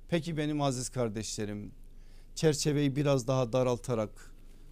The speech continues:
Kur'an'da zaman meselesinin, özellikle de bizim dünyamıza bakan ve bize mesaj olarak bize zamanın muhtevasını ve değerini öğretme adına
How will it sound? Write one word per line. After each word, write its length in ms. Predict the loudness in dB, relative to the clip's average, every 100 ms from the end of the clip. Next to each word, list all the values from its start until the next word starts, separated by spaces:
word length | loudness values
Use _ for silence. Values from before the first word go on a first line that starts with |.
| -10
Kur'an'da 500 | -4 0 2 2 2
zaman 400 | 0 2 2 2
meselesinin, 880 | 2 2 0 0 0 -2 -2 -4 -6 -10 -18 -18 -18 -18 -18 -14 6
özellikle 680 | 8 10 8 6 6 6 6
de 140 | 4
bizim 340 | 2 2 2
dünyamıza 600 | 4 4 4 4 4 4 4
bakan 500 | 4 2 2 0 -6 -16 -18 -2
ve 160 | 2 2
bize 240 | 4 4
mesaj 440 | 6 4 4 4 4
olarak 580 | 6 6 6 4 -2 -16 -18 -18 -18 -18 -2
bize 460 | 2 6 6 6 0 -4
zamanın 680 | 2 6 6 6 6 4 4
muhtevasını 1000 | 2 0 2 2 4 4 2 0 2 2
ve 180 | 2
değerini 460 | 4 4 4 2 0
öğretme 540 | 4 4 4 2 2
adına 500 | 4 4 4 4 2